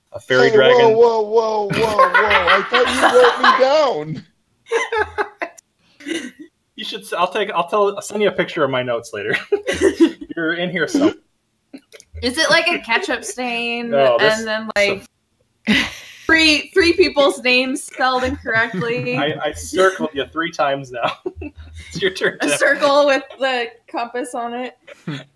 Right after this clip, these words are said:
Speaker 2: 'Cause I have one last, uh, fairy dragon that I'm on, right?
Speaker 1: Yep.
Speaker 2: Okay, so I'm going to, uh, reckless attack, uh, all of the, with all of these now,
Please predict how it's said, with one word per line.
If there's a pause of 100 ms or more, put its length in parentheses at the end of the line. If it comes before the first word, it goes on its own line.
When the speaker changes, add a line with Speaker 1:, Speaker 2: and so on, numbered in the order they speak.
(420)
Speaker 2:
'Cause
I
have
one
last,
uh,
fairy
dragon (120)
that
I'm
on,
right? (340)
Speaker 1:
Yep. (1000)
Speaker 2:
Okay,
so
I'm
going
to,
uh,
reckless
attack, (300)
uh, (120)
all
of
the, (120)
with
all
of
these
now,